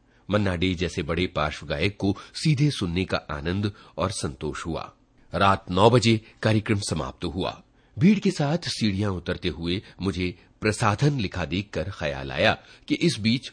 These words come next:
फारिग हो लूं, भीड़ भी छट जाएगी और तब आराम से घर जा सकूंगा। मैं जाकर खड़ा ही हुआ था कि बगल में एक आदमी कुछ निढाल सा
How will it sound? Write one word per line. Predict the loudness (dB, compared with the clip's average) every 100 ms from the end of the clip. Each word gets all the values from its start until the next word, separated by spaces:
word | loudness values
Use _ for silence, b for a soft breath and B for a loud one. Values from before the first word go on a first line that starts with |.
| _
फारिग | -8 -4 -4
हो | -2 -2
लूं, | -2 -6 _ _ b b -8
भीड़ | 0 2 2
भी | 0 0
छट | 0
जाएगी | 0 2 2 2 -2 -4 B B
और | 0 0 0
तब | -2 -2 -8
आराम | -4 -2 -2
से | -4 -6 -6 _
घर | -4 -4
जा | -4
सकूंगा। | -10 -6 -4 -4 -4 -12 _ _ _ -6
मैं | 2 4
जाकर | 4 0 -2 -4
खड़ा | -4 -6 -6
ही | -4 -2
हुआ | 2 4 4
था | 6 4 4 B B
कि | 2
बगल | 6 6 6 4
में | 4
एक | 2 2
आदमी | 2 2 2 0
कुछ | 0 -4 -2
निढाल | -4 -4 -2 -2
सा | -2 -6 -8